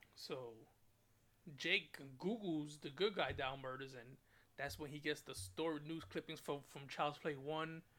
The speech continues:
two, about the good guy doll. So he's, like, losing his mind a little. All right, so they, he's at, I guess, eating dinner with his pops.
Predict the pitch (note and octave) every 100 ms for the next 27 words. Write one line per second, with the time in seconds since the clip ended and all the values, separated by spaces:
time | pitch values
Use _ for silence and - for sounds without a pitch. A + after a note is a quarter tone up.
0 | - - - - D#3+ D#3 D#3+ D#3 - _
1 | - - - D3 D3 C#3 C#3+ D#3+ D#3 D3+
2 | D3 D3 C#3+ D3 D3+ - C3 C#3+ C3 C#3
3 | C#3 D#3+ D3 C3 D3 D3+ C#3+ C3 - -
4 | - - - - - - - - - -
5 | - - - - E3+ E3+ C#3+ B2+ - -
6 | D3 C3 A#2+ F#2 _ _ _ - _ -
7 | _ _ - _ D#3+ D#3+ G3 G3 F3+ -
8 | E3+ F3+ - - - G#3 D#3+ F3+ - F3+
9 | E3 C#3+ C3+ E3+ D#3 D3+ C#3 - D3 C#3
10 | - - -